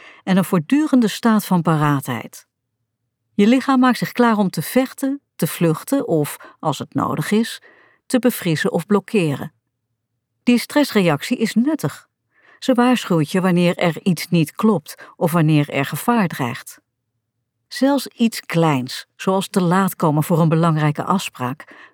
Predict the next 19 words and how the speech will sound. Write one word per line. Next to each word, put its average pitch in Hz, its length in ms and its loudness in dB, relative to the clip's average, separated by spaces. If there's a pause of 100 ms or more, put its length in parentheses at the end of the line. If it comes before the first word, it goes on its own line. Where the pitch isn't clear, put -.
kan 262 260 0
dat 233 180 0
systeem 202 580 -2
al 185 260 2
in 165 180 0
gang 185 300 -2
zetten. - 460 -10 (1000)
Maar 220 80 2
als 247 220 2
je - 60 -8
in 240 100 2
die 214 120 0
toestand 220 360 2
blijft 180 260 2
hangen, 190 440 -2 (380)
raakt 175 300 0
je 170 80 0
lichaam 151 360 2
uitgeput. - 760 -4